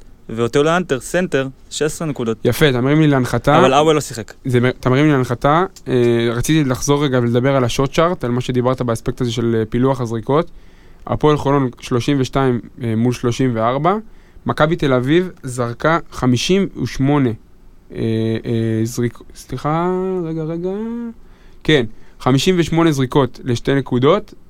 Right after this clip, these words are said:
Speaker 2: מול עשרים,
Speaker 1: לא, לא.
Speaker 2: אה, סליחה,
Speaker 1: שלוש-,
Speaker 2: שלושים ושש,
Speaker 1: שלושים ושש.
Speaker 2: שלושים ושש עשרים, סליחה.
Speaker 1: כן, כן.
Speaker 2: שלושים ושש זריקות לשתי נקודות מול, מול עשרים. פער די, די משמעותי, אה, וזה סוג של מדיניות שאנחנו נראה. אה, אצל חולון, אה,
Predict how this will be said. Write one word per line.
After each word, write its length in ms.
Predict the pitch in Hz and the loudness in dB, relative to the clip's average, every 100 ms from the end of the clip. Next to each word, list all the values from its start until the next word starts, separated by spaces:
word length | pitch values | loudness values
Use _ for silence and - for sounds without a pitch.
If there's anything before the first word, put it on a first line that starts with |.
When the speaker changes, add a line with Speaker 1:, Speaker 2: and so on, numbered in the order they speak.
| - | -6
Speaker 2:
מול 280 | 131 147 170 - | 2 2 2 0
עשרים, 520 | 120 - 139 156 165 | -4 -2 0 2 0
Speaker 1:
לא, 160 | 139 135 | -2 -6
לא. 40 | |
Speaker 2:
אה, 40 | 135 - - - - | -6 -12 -20 -20 -20
סליחה, 220 | - 156 147 | -4 0 2
Speaker 1:
שלוש-, 140 | 156 190 | 4 4
Speaker 2:
שלושים 60 | 180 | 4
ושש, 140 | 160 | 6
Speaker 1:
שלושים 120 | 180 | 4
ושש. 140 | 160 - 175 | 4 2 4
Speaker 2:
שלושים 240 | 147 196 180 | 4 4 4
ושש 260 | 180 175 | 2 -2
עשרים, 360 | 147 - 127 104 - | -4 -2 -2 -2 -6
סליחה. 300 | - 123 113 | -4 -2 -2
Speaker 1:
כן, 140 | - | -6
כן. 60 | 107 - | -12 -2
Speaker 2:
שלושים 260 | 143 165 | 2 4
ושש 120 | 196 180 | 4 2
זריקות 280 | 160 175 147 | 2 2 0
לשתי 200 | 135 156 | 2 2
נקודות 380 | 147 147 202 156 | 4 4 4 4
מול, 160 | 160 156 139 | 0 2 0
מול 180 | 151 156 | 4 4
עשרים. 360 | 127 - 117 101 - - - - - - - - - - - | 2 0 -2 -2 -12 -20 -20 -20 -20 -20 -20 -20 -20 -20 -6
פער 260 | 135 151 143 | 0 2 4
די, 220 | 143 131 | 2 4
די 140 | 139 | 2
משמעותי, 680 | 147 139 127 110 110 147 208 - - - - - - | 2 2 0 0 2 2 2 -4 -20 -20 -20 -20 -4
אה, 300 | 123 120 117 117 113 - - - 123 | 0 2 2 0 0 -6 -20 -10 -2
וזה 200 | 117 113 | 0 2
סוג 180 | - | 0
של 100 | - 208 | 0 2
מדיניות 380 | 170 147 165 | 2 4 2
שאנחנו 360 | 165 143 120 120 | 2 -2 0 -2
נראה. 320 | 117 120 175 220 - - - - | 0 2 0 0 -8 -20 -20 -4
אה, 220 | 123 113 | 0 2
אצל 220 | 110 135 123 | 2 0 0
חולון, 540 | - 131 165 147 110 - - | 2 4 4 2 -2 -8 -20
אה, 60 | - | -8